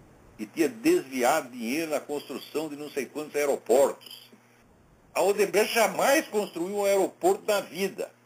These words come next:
Daí, um dia apareceu lá um, um, um engenheiro da Odebrecht, né?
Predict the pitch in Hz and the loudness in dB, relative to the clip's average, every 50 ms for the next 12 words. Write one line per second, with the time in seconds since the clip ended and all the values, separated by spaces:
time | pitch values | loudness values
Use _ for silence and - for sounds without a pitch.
0 | _ _ _ _ _ _ _ _ _ _ _ _ _ _ _ _ _ _ _ _ | _ _ _ _ _ _ _ _ _ _ _ _ _ _ _ _ _ _ _ _
1 | _ _ _ _ - 120 143 151 151 165 202 240 262 247 - _ _ _ _ _ | _ _ _ _ -4 0 2 2 2 2 0 -2 -4 -6 -8 _ _ _ _ _
2 | _ _ _ _ _ _ _ _ _ _ _ _ _ _ - 147 156 139 135 170 | _ _ _ _ _ _ _ _ _ _ _ _ _ _ -12 -12 -10 -8 -4 -2
3 | 208 196 196 - 175 165 147 123 - - - 147 156 156 147 139 - - - 131 | -2 0 0 0 0 0 0 -2 -4 -6 -8 -6 -2 0 2 2 0 0 -4 -8
4 | 131 135 123 117 - - - - 247 240 226 208 196 95 - 80 76 110 117 - | -8 -8 -8 -12 -18 -20 -16 -12 -10 -8 -8 -8 -8 -8 -10 -10 -10 -8 -8 -6
5 | - 104 117 113 113 135 165 170 147 117 113 117 107 95 92 87 - 151 190 185 | -6 -4 -2 -2 -2 -2 -2 -4 -4 -2 -2 -2 -2 -2 -4 -6 -2 -2 -2 -2
6 | - - - - - - - - - - 311 | -2 -4 -12 -20 -20 -20 -18 -10 -8 -8 -8